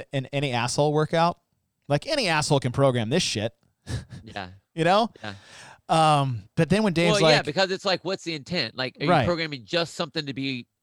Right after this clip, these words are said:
Speaker 1: Like, are you just
Speaker 2: stupidly
Speaker 1: trying to
Speaker 2: hard?
Speaker 1: make it hard for hard's sake and forget
Speaker 2: Yeah.
Speaker 1: the test? But when Dave's like, "We've done Murph twice at the games," I'm like, "Yes, we have.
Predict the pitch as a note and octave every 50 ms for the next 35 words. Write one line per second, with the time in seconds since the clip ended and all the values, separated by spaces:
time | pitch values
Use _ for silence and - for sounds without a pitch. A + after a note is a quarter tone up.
0 | _ - C3+ - D3+ D3+ D3 D3+ C#3+ D#3+ E3 C#3 C#3 C#3 C3 B2 C3 D#3+ D#3 D#3
1 | D#3 C#3+ C3+ C3+ C#3 C#3 - D3 A#2+ A#2+ G2+ B2+ B2+ C#3 D3 D3+ D3 - - A#2
2 | - C#3 C3+ B2+ B2 - - C#3 C#3 D3 C#3+ - C#3 B2+ A#2 A2 - - B2+ A2+
3 | G2+ C3 C3 B2 A2+ G#2+ G2+ F#2 A#2 C3+ D3+ F#3 A3 - - - - C#3 C3 C#3
4 | D#3 D3+ C#3+ D#3+ E3+ E3 C#3+ D3+ C3+ B2+ - _ _ _ _ _ _ _ _ _
5 | _ _ _ - C3+ C#3+ B2 - D#3+ D#3+ D3+ C#3 C3 C3 C#3 D3 C#3+ B2+ - -
6 | - - C3+ B2+ B2 A#2 - - A2 - A2 A2 A2 G#2+ F#2+ F#2 G2 F#2 F2 E2+
7 | E2 - F2+ G2+ - E3 D#3 C#3 A#2+ A#2+ C#3 E3+ - -